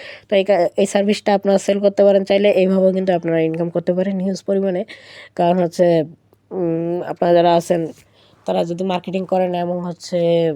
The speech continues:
কোনো জায়গা থেকে কাজ পেয়ে যান, তো ওগুলার সার্ভিস এখান থেকে দিতে পারবেন। অনেকেই হয়তো বা মার্কেট প্লেস বা হচ্ছে other সাইটে কাজ করেন, ওখান থেকে হচ্ছে সার্ভিসগুলো এনে এখানে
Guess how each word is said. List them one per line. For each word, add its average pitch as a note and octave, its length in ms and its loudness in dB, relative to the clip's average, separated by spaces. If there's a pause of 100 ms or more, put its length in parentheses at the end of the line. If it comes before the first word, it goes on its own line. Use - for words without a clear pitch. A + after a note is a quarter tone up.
(160)
কোনো E3+ 200 -4
জায়গা E3+ 200 0
থেকে E3+ 180 2
কাজ E3+ 380 -4
পেয়ে F#3 180 4
যান, E3+ 320 2 (260)
তো D3 200 -2
ওগুলার E3+ 300 0
সার্ভিস E3 420 -2
এখান E3 220 -4
থেকে D#3+ 160 -4
দিতে D#3+ 260 -4
পারবেন। D#3+ 340 -2 (320)
অনেকেই D#3+ 360 0
হয়তো E3 300 0
বা C#3 340 2
মার্কেট E3 460 -4
প্লেস D#3 260 -2
বা D#3 160 -2
হচ্ছে D3+ 260 -4
other D#3 260 -4
সাইটে D#3 320 -4
কাজ D#3 240 -8
করেন, F3+ 280 -10
ওখান D#3+ 240 -6
থেকে E3 200 -4
হচ্ছে D#3+ 260 -4
সার্ভিসগুলো D3+ 500 -10
এনে F3+ 200 -2
এখানে G#3 260 -4